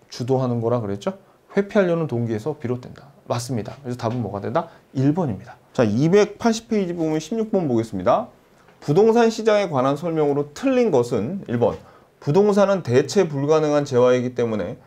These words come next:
부동산 시장에서 공매가 빈번하게 발생한다. 공매, 이거 여러분들 몰라도 돼요. 괜히 한번 기출문제 나왔다고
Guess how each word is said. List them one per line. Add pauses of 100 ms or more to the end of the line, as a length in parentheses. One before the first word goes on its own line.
(240)
부동산
시장에서
공매가
빈번하게
발생한다. (480)
공매,
이거
여러분들 (120)
몰라도
돼요. (340)
괜히
한번
기출문제
나왔다고